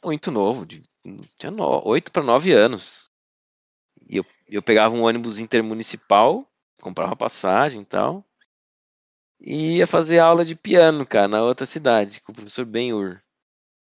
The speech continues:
E era muito bacana, cara, porque comecei a, a entender um pouco de compasso, de ritmo e tal, né? Que coisa que criança difícil, né, <laughs> gostar. Mas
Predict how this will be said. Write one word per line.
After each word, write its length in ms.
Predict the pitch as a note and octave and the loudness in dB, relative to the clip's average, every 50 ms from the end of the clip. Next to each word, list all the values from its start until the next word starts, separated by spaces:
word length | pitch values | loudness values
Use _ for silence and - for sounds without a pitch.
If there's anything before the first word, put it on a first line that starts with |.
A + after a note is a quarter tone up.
| _ _ _ _ _ _ _ _ _ _ _ _ _ _ _ | _ _ _ _ _ _ _ _ _ _ _ _ _ _ _
E 840 | - - - G#2+ G#2+ G#2 G#2 G2+ G2 F#2+ F#2 F#2+ F#2 F#2 - - - _ _ _ _ _ _ _ _ _ _ - | -12 -6 -4 -2 -2 0 0 -2 -2 -2 -4 -6 -8 -10 -12 -16 -18 _ _ _ _ _ _ _ _ _ _ -4
era 220 | - G#2 B2 D#3 | 0 2 2 2
muito 200 | F3 F#3 F3+ - | 2 0 -2 0
bacana, 480 | A#3+ C4+ - - G3 F3+ D#3 C#3 B2 A#2 | 0 0 2 4 4 4 6 4 2 2
cara, 300 | - A#2 G#2+ G2+ G2+ G2+ | 2 4 4 4 2 0
porque 480 | _ _ - - A#2 A#2 A2+ A2 G2+ _ _ _ _ _ _ _ _ _ _ _ _ _ | _ _ -6 -2 0 0 0 0 -2 _ _ _ _ _ _ _ _ _ _ _ _ _
comecei 460 | - A#2 A#2 - - - B2+ C3+ C#3 | -12 -10 -10 -8 -6 -4 0 2 4
a, 240 | C#3 C3+ C3 B2+ A#2 A2 G#2 G2+ F#2+ F#2 F#2 F2+ F2+ _ _ _ _ _ _ _ _ _ _ _ _ _ _ _ _ _ _ _ _ _ _ _ _ _ - | 4 4 4 2 2 0 -4 -10 -14 -16 -20 -20 _ _ _ _ _ _ _ _ _ _ _ _ _ _ _ _ _ _ _ _ _ _ _ _ _ _ -6
a 100 | C3 C3 | -6 -4
entender 300 | C#3 - F#3 F3 E3+ F#3+ | -2 -2 -2 0 0 -2
um 60 | F#3 | -2
pouco 280 | - D#3+ E3+ - - | -2 -4 -4 -4 -4
de 320 | F#3+ F3+ G#3+ A#3 G#3+ E3+ C3 | -8 -6 -4 -2 0 -2 -2
compasso, 680 | - D#3+ F#3 G3+ - - G#2+ A#2 C3 C#3+ B2 G#2+ - | -2 -4 -6 -4 0 2 4 4 4 4 2 0 -2
de 80 | - C3+ | -8 -10
ritmo 320 | A#2 B2 C#3 C#3 - A#2 | -8 -8 -8 -10 -10 -14
e 40 | G#2 | -8
tal, 260 | - - A2 B2 C3+ | -2 0 2 2 2
né? 120 | B2 G#2+ A2+ | 2 0 -2
Que 160 | - - C3+ | -4 -8 -16
coisa 280 | _ - C#3+ D#3 D3+ - _ _ _ - | _ -8 -8 -8 -8 -10 _ _ _ -20
que 100 | - E3 | -20 -10
criança 520 | - E3 C#3+ C3+ C#3 D#3+ - - E3 C#3 _ _ _ _ _ _ _ | -2 0 2 2 2 2 0 -2 -4 -4 _ _ _ _ _ _ _
difícil, 640 | - - - - - - C#3 D#3+ F#3 E3+ - - A#2+ | -20 -20 -20 -18 -14 -8 -6 -6 -6 -6 -6 -6 -4
né, 340 | A#2 A#2+ A#2+ A#2 G#2+ G2 | -2 0 0 0 0 -2
<laughs> 40 | F#2 | -2
gostar. 600 | - G#2 G2+ - - - - C3 B2 A#2 B2+ A2+ - _ - - - - _ _ _ _ _ _ _ _ _ _ _ _ _ _ | -4 -6 -6 -6 -8 -6 -2 -2 0 0 0 -2 -4 _ -20 -20 -20 -20 _ _ _ _ _ _ _ _ _ _ _ _ _ _
Mas 1080 | - G#2+ A2 A#2 A#2+ A#2 A#2+ A#2+ A#2+ A#2 A#2 A2 A2 G#2+ G#2 G#2 G2 - - - | -8 -4 0 0 2 4 4 4 4 4 2 2 0 -2 -4 -6 -10 -14 -18 -18